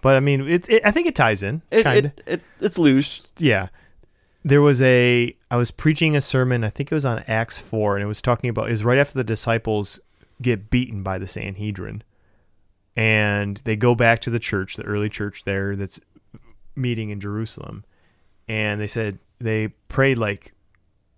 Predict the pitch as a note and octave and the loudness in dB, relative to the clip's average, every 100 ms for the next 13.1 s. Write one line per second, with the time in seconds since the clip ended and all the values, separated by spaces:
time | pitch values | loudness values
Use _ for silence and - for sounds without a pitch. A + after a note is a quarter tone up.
0 | _ - A2 B2 D#3 C3+ C#3+ E3 A2 A#2+ | _ -16 -2 4 4 6 6 6 4 2
1 | C#3 A#2 - - C3+ C3 - _ _ _ | 4 0 -2 -4 -4 -4 -10 _ _ _
2 | - D#3 - G#2+ G2 F#2 G#2 G#2 - - | 2 2 2 -4 -4 -4 -4 -4 -6 -8
3 | - - A#2 A#2+ A#1 G2 A2+ _ _ _ | -12 -14 -6 -4 -4 -8 -12 _ _ _
4 | _ _ _ B2+ C3+ B2+ C#3 C#3 B2 A#2 | _ _ _ 2 4 6 6 6 4 2
5 | A2 E3+ D3 G#3 C#4+ F3+ C3+ A#2 C3 A#2+ | 0 2 2 0 -2 -2 -2 0 0 0
6 | G#2 F#2+ C3+ G#2+ G2 - - - - A#2+ | -2 2 2 2 -6 -8 -8 -8 -6 -2
7 | A#2 B2+ C3 B2 A#2 G2+ - C3 B2+ B2+ | 2 4 6 4 2 0 -2 0 0 0
8 | B2 G#2 A2+ A2 G#2 - G2+ A#2+ G#2+ G2+ | -2 0 0 0 -2 -4 -4 -2 -2 -2
9 | G2 G2 - F#2+ G2+ G2+ G2+ F#2+ G#2+ - | -2 -2 -4 -6 -6 -4 -6 -4 -8 -8
10 | B2 B2 C3 _ - B2 A2+ A#2 C#3 B2 | -10 -10 -12 _ 0 2 4 2 2 2
11 | C3+ B2 B2+ A2 D3 C#3+ A2 A2 B2 C3 | 2 4 4 2 2 0 0 2 2 2
12 | A#2 B2+ C#3+ B2+ A2+ A#2+ A#2 A2+ A#2 G2 | 0 4 4 4 2 2 2 2 -2 -2
13 | - | -10